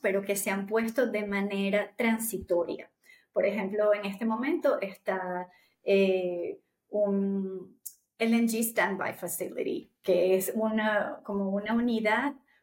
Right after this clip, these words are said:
para, eh, facilitar el suministro de gas a estas empresas generadoras a un precio estipulado por el mercado. Es,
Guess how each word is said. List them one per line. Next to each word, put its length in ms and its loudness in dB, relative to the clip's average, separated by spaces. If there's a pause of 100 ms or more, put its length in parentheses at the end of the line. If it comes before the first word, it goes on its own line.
(200)
para, 800 0
eh, 340 -2
facilitar 1000 -2
el 80 -10
suministro 680 -2
de 200 2
gas 420 0 (260)
a 160 -2
estas 320 2
empresas 480 0
generadoras 960 2 (760)
a 260 -4
un 180 -6
precio 640 0
estipulado 920 -2 (120)
por 180 2
el 120 -2
mercado. 500 -6
Es, 320 -6